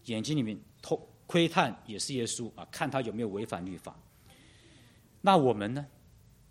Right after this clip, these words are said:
我们眼睛所看，心里所装的到底是什么？可能是很多的神学知识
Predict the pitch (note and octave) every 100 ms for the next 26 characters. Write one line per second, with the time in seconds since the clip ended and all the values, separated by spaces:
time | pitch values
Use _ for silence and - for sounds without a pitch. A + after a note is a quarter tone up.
0 | - - - - - A#2+ E3 D3+ A2+ A#2+
1 | D#3 G#2 F2 - F#2+ D#2 - D#3+ D3 C#3
2 | F#2 F2 A2 G2+ F#2 D#2 - - - -
3 | - - - - B2+ G#2+ F2 G2 - C#2+
4 | - - - - - - - - - -
5 | - - - - - - - - - -
6 | C#3+ C#3 - E3 C#3+ B2 G2+ A#2+ D#3 B2
7 | - A2 G#2+ G2 A2 G2+ -